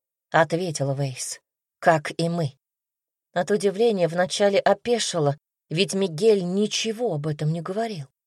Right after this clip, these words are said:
"Запасной план прорабатывался сегодня ночью",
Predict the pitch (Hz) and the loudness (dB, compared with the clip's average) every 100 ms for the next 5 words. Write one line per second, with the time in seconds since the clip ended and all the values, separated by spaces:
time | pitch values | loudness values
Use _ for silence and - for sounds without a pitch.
0 | _ _ _ _ _ 139 127 123 147 - | _ _ _ _ _ -4 0 4 4 6
1 | 156 151 - 151 160 175 165 - 160 180 | 4 4 0 2 4 4 2 0 2 2
2 | 226 170 123 127 - _ _ _ 131 139 | 2 0 -2 -6 -16 _ _ _ 4 8
3 | 160 143 180 185 175 170 156 - 160 - | 8 6 6 6 6 6 6 2 -4 0
4 | 165 175 175 175 190 196 226 147 - 131 | 0 2 0 0 0 0 -2 -2 -6 -8